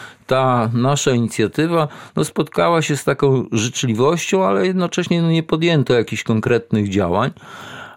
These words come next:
Ale tak jak to się mówi, pewne zapoczątkowane, pewne,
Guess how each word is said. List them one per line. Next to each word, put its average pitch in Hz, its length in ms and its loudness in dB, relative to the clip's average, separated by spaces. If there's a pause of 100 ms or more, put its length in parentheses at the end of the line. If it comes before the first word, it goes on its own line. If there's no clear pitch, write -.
Ale 226 340 2
tak 180 160 0
jak 165 120 -2
to 160 100 0
się 151 100 2
mówi, 151 280 2
pewne 147 520 2 (800)
zapoczątkowane, 123 1300 2
pewne, 107 460 0